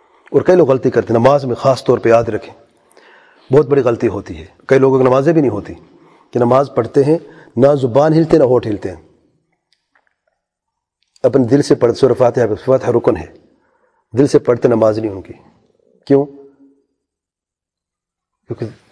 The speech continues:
ذکر ہے، نم-، نماز میں ذکر کیا جاتا ہے اور زبان کو ہلانا اور ہونٹوں کو ہلانا لازمی ہوتا ہے، کیونکہ ذکر زبان سے ہوتا ہے۔ عقیدہ، نیت دل سے ہوتی ہے۔ لوگ الٹا کرتے ہیں،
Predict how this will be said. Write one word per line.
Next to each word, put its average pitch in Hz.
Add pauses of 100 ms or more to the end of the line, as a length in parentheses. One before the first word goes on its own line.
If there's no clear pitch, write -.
(160)
ذکر 117
ہے، 104
نم-، 104
نماز 107
میں 117
ذکر 127
کیا 120
جاتا 107
ہے 143 (380)
اور 117
زبان 110
کو 113 (100)
ہلانا 117
اور 113
ہونٹوں 113
کو 110
ہلانا 104
لازمی 101
ہوتا 87
ہے، - (880)
کیونکہ 117
ذکر 117
زبان 113
سے 120
ہوتا 95
ہے۔ - (680)
عقیدہ، 123
نیت 120
دل 165
سے 143
ہوتی 98
ہے۔ 82 (320)
لوگ 127 (320)
الٹا 139
کرتے 104
ہیں، 87